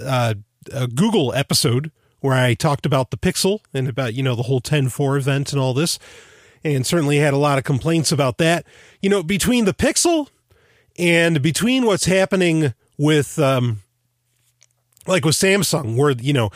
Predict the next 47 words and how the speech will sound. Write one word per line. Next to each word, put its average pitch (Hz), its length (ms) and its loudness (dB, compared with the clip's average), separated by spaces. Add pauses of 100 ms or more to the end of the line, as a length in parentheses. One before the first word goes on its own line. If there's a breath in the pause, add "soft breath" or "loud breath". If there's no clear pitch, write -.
(220 loud breath)
yeah, 214 220 2
it's 196 180 -2
one 233 220 2
in 220 100 2
thirty 214 260 2
thousand 175 440 2
phones, 139 340 0
but 123 140 -6
you - 80 -2
can't 165 240 0
take 156 220 -2
the 151 100 -2
risk. 113 360 -4 (360 loud breath)
But, 185 80 2
like, 175 200 2
where, 143 360 -2 (380 loud breath)
where 185 100 2
the, 170 140 2
you 170 180 0
know, 147 100 2
Note 220 260 0
sevens, 196 520 0
even 269 340 2
the 254 80 2
replaced 220 560 0
ones, 147 240 2
even 233 200 2
the 247 60 4
ones 226 300 0
that, 175 160 2
you 170 140 0
know, 165 80 2
people 185 320 0
is, 151 160 0
that, 143 320 -4
that, 143 100 0
or 147 120 0
that 139 180 0
Samsung 190 480 0
has 139 160 0
sent 190 260 -2
back 170 240 -2
out 156 440 -2 (1080)
are 196 80 2
still 196 300 2
blowing 170 320 2
up. 262 240 -2